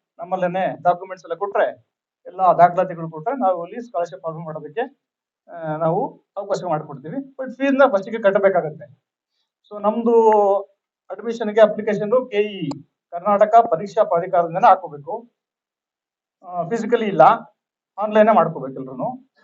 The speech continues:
ಅದಕ್ಕೂ ನಾವು ನಮ್ಮಲ್ಲೇನೋ ಒಂದು ಹೆಲ್ಪ್ ಡೆಸ್ಕ್ ಮಾಡ್ಕೊಂಡಿದೀವಿ. ಯಾರು ಅಲ್ಲಿ ಬಂದ್ರೆ ಬಂದವ್ರಿಗೆ, ಆ, ನಾವು ಅಪ್ಲಿಕೇಶನ್ ಹಾಕುವಂತ ಒಂದು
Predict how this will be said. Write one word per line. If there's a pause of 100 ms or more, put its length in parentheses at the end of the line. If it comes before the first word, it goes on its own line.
(140)
ಅದಕ್ಕೂ
ನಾವು
ನಮ್ಮಲ್ಲೇನೋ
ಒಂದು
ಹೆಲ್ಪ್
ಡೆಸ್ಕ್
ಮಾಡ್ಕೊಂಡಿದೀವಿ. (260)
ಯಾರು
ಅಲ್ಲಿ
ಬಂದ್ರೆ (540)
ಬಂದವ್ರಿಗೆ, (480)
ಆ,
ನಾವು
ಅಪ್ಲಿಕೇಶನ್
ಹಾಕುವಂತ
ಒಂದು